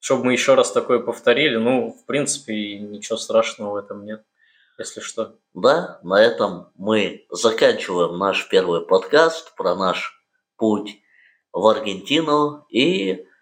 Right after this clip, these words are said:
Speaker 2: ждем вас, ждем ваши отклики, лайки, пишите, на
Speaker 1: Да, и
Speaker 2: какие темы вы еще хотите послушать.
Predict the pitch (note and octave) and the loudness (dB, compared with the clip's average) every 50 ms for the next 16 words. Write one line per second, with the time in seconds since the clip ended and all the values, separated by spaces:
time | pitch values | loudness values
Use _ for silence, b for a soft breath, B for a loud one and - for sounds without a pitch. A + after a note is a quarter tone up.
0 | b b b _ - - - - F#2+ B2+ D#3 F3 E3 C#3+ G2+ F2+ G#2 B2+ D3+ C#3 | b b b _ -10 -8 -6 -2 2 4 4 4 2 0 0 2 2 4 2 2
1 | - - G#2+ F#2 G#2 G#2 G#2 F#2+ F2 G2 G#2 G#2 - - F#2 F2 F#2+ A#2+ D3 D3 | -2 -4 -4 0 2 2 2 2 2 2 2 2 2 -2 0 2 2 2 2 0
2 | - - A#2 A2 G#2+ - F#2 E2+ D#2 E2 F#2+ A2 A#2+ B2+ A#2 - - A2 G2+ G2 | -2 -6 -6 -6 -6 -4 -4 -4 0 2 4 4 4 2 -2 -4 -4 -4 -2 -2
3 | F#2+ G2 - - - - - - D3+ E3 - - G#2 F#2 E2+ D#2+ - - - _ | -4 -6 -8 -8 -4 -2 0 0 0 0 -2 0 0 0 2 0 -2 -4 -10 _
4 | _ _ - - C3+ C3 A#2 A2 A2 A2 G#2+ G2+ - - G2 G#2+ G#2 G2+ F#2+ F2 | _ _ -4 -2 -2 -2 -2 -4 -2 0 0 0 0 0 0 0 0 0 0 -2
5 | F2 F2 F2 F2+ F2 E2+ - - - C3 C3+ C3 - A2+ - - G#2+ G#2 G#2 G2 | -4 -4 -2 -2 -4 -4 -4 -4 -4 -4 -2 0 0 0 0 -2 -6 -8 -8 -8
6 | - - F2 - - - F#2+ G2 G2 - - F2+ F2 - | -8 -6 -6 -6 -6 -6 -6 -6 -4 -4 -6 -6 -8 -10